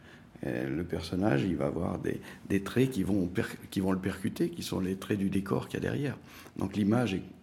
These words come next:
est constituée, euh, avec décor, personnage, tous les éléments,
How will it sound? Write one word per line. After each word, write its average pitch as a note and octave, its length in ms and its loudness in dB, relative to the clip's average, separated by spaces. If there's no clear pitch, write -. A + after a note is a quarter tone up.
est D#2+ 300 0
constituée, - 680 -2
euh, - 360 0
avec G2+ 500 0
décor, G#2+ 520 4
personnage, G#2+ 640 0
tous D#3 120 6
les G#2 200 4
éléments, G2 360 4